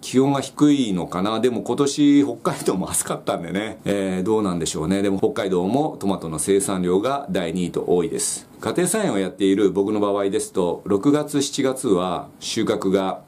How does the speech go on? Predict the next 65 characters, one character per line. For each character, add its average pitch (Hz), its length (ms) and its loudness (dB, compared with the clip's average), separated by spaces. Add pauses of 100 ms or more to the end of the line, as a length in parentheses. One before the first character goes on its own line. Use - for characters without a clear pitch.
(140)
た 87 100 -4
く - 80 -6
さ 113 80 -2
ん 107 40 -2
で 107 80 -2
き 131 60 0
る 139 100 2
ん 107 60 -2
で 92 80 0
す - 80 -8
け 87 80 -2
ど 82 80 -2
も、 104 320 -2
八 107 240 -4
月 120 280 0
に 110 120 2
な 92 140 2
る 95 100 0
と 151 240 0
急 104 300 4
に 92 120 2
収 95 220 0
穫 85 260 -2
で 85 120 -2
き 90 100 -4
な 87 140 -2
く 82 120 -8
な 78 120 -2
り 78 140 -6
ま 78 120 0
す。 78 320 0 (140)
で、 98 80 4
や 98 100 0
っ 95 40 -8
ぱ 139 100 -2
り 101 80 -2
ね、 107 240 -6
さ - 140 -4
っ - 40 -6
き 101 120 -2
言 95 100 6
い 98 40 6
ま 101 120 2
し - 40 -6
た 101 100 -2
け 92 80 0
ど、 87 300 0
猛 113 260 -2
暑 98 120 -6
が 78 120 -4
続 95 260 -2
く 127 80 2
の 101 120 2
と、 90 120 -4
あ 85 40 -4
と 82 140 -4
ゲ 90 140 0
リ 113 140 0
ラ 147 120 2
豪 160 240 2
雨 - 100 0
で 78 120 -2
で 69 100 -2
す - 140 -4
ね、 87 440 -4